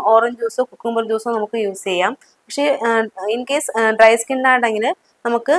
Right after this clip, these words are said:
മിൽക്ക് യൂസ് ചെയ്ത് നമുക്കിത് ലൂസൺ ചെയ്ത് കൊടുക്കേണ്ട ആവശ്യമുണ്ട്. പക്ഷെ നമ്മുടെ ക്ലയന്റിന് ഇപ്പോൾ നോർമൽ സ്കിൻ ആണ്, നമുക്ക് ഇപ്പോൾ കുക്കു-, കുക്കുംബർ ജ്യൂസ് യൂസ് ചെയ്തിട്ട് ഒരു പഞ്ഞിയിൽ കുക്കുംബർ ജ്യൂസ് ഡിപ്പ് ചെയ്തിട്ട് ഫേസിലേക്ക് നമുക്ക് ആപ്ലിക്കേഷൻ ചെയ്ത് കൊടുക്കാം.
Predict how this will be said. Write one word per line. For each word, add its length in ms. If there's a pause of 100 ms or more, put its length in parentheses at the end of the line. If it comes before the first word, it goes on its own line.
(140)
മിൽക്ക് 320
യൂസ് 240
ചെയ്ത് 180
നമുക്കിത് 360 (240)
ലൂസൺ 280
ചെയ്ത് 160
കൊടുക്കേണ്ട 360
ആവശ്യമുണ്ട്. 560 (400)
പക്ഷെ 160
നമ്മുടെ 280
ക്ലയന്റിന് 580 (280)
ഇപ്പോൾ 200
നോർമൽ 400
സ്കിൻ 320
ആണ്, 240 (800)
നമുക്ക് 340 (460)
ഇപ്പോൾ 240
കുക്കു-, 380 (100)
കുക്കുംബർ 420
ജ്യൂസ് 280 (120)
യൂസ് 180
ചെയ്തിട്ട് 380 (400)
ഒരു 200
പഞ്ഞിയിൽ 440
കുക്കുംബർ 400
ജ്യൂസ് 400
ഡിപ്പ് 220
ചെയ്തിട്ട് 320 (300)
ഫേസിലേക്ക് 440
നമുക്ക് 260
ആപ്ലിക്കേഷൻ 460
ചെയ്ത് 160
കൊടുക്കാം. 340